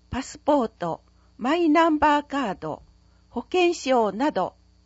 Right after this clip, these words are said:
を持参し、市民課または各支所地域振興課へ。同一世帯以外の人が代理人として届け出をする場合は、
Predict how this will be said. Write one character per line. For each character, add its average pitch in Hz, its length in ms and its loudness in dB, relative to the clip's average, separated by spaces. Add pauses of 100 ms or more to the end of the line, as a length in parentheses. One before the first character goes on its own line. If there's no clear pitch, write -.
を 302 220 0
持 262 120 -4
参 254 280 -2
し、 - 360 -12 (500)
市 - 240 -2
民 339 280 4
課 269 320 0 (380)
ま 277 200 -2
た 339 200 2
は 220 160 2
各 302 400 -4
支 320 200 -6
所 233 240 0
地 339 300 -2
域 233 200 -10
振 269 260 -4
興 254 320 0
課 202 200 -8
へ。 180 180 -6 (1300)
同 359 260 4
一 339 240 -2
世 349 280 -4
帯 269 220 0
以 320 180 -4
外 311 260 2
の 214 160 -4
人 269 240 -2
が 208 160 -2
代 330 260 0
理 320 160 0
人 311 220 2
と 233 200 -2
し - 80 -14
て 214 180 -4
届 320 380 -4
け 294 40 -4
出 311 140 -2
を 294 100 2
す - 180 -10
る 269 140 -2
場 202 260 -2
合 202 220 -4
は、 160 180 -6